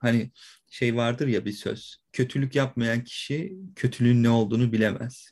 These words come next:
İyi hani herhangi bir o duyguyu içinde barındırmayan bir kişi. Şimdi ben hayvanlarla ilgili öyle bir şey hayal etmedim. Zaten hayal de etmem. O kısmını anlayamıyorum. Neden bir insan bir hayvana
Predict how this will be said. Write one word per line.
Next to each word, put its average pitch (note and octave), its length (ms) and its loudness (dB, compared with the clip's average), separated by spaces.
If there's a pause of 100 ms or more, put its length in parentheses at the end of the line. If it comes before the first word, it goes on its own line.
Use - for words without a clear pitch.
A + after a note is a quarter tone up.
(120)
İyi A2 440 0 (220)
hani A2 260 -4
herhangi G#2 340 0
bir G#2+ 60 -8
o A2 280 4 (120)
duyguyu A2+ 340 2
içinde A2+ 380 -2
barındırmayan G#2+ 760 -2
bir - 80 -10
kişi. - 440 -6
Şimdi A2+ 160 6
ben A#2 100 6
hayvanlarla B2+ 580 6
ilgili B2+ 300 2
öyle A#2 240 4
bir A#2+ 60 -6
şey C3 340 0 (220)
hayal A#2 360 2
etmedim. B2+ 500 -2
Zaten A#2 260 -4
hayal G#2 320 0
de G#2+ 100 0
etmem. D3+ 400 -6 (460)
O D#3 120 2
kısmını C3 420 4
anlayamıyorum. A2 760 2 (160)
Neden B2 380 6
bir G#2+ 60 6
insan G2 520 0
bir A2 80 0
hayvana G2+ 640 -2